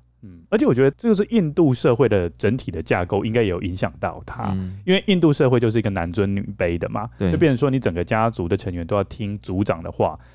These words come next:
Speaker 1: 你知道为什么印度的女性都要穿鼻环跟鼻扣？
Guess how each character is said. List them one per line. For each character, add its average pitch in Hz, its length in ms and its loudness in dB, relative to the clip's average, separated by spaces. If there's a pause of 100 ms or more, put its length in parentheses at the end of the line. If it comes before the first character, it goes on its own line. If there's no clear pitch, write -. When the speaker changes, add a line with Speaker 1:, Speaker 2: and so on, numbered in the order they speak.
Speaker 1:
你 120 80 -2
知 147 100 2
道 226 200 4
为 254 140 4
什 135 160 0
么 107 140 2
印 170 160 2
度 143 100 4
的 123 80 2
女 90 240 -4
性 113 240 -2
都 104 80 0
要 107 140 4
穿 107 380 -2
鼻 92 240 -4
环 82 240 -2
跟 87 160 -4
鼻 87 200 -16
扣？ - 320 -2